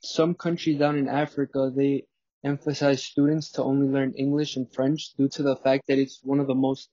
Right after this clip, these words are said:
well-known countries worldwide, and they believe that it's gonna help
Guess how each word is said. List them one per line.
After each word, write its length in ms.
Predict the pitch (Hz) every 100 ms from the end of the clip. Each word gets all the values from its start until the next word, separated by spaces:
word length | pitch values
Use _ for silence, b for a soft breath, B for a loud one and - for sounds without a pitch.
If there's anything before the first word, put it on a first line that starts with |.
| - - _ _
well-known 480 | 131 143 143 143 139
countries 540 | - 139 - 151 147 139
worldwide, 640 | 131 139 127 127 139 156 - _ _ _ -
and 140 | 135
they 80 | 139
believe 320 | 147 147 143
that 140 | 143
it's 160 | 135 -
gonna 240 | - 135
help 300 | 123 131 131